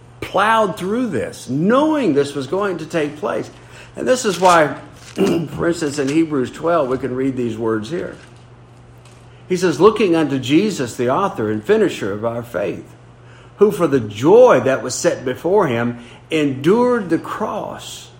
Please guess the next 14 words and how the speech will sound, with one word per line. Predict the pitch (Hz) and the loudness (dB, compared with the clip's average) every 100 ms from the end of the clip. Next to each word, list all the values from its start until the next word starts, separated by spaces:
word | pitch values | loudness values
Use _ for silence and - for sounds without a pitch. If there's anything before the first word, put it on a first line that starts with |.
| - - - | -20 -20 -8
despising | 147 135 - 190 214 240 202 190 156 | -6 -4 0 0 2 0 2 0 2
the | 139 | -2
shame, | - 185 220 196 95 80 - - - - - - - | -2 -2 -2 -2 -4 -10 -18 -20 -20 -20 -20 -20 -18
and | - | -10
is | 113 - | -10 0
set | 190 - | 0 2
down | 165 170 127 | 0 0 0
at | 117 117 | -2 -4
the | 117 | -2
right | 131 143 | 0 0
hand | 131 160 143 98 | -2 -6 -6 -6
of | 110 107 | -6 -6
the | 107 | -10
throne | - 139 104 95 | -6 -4 -4 -8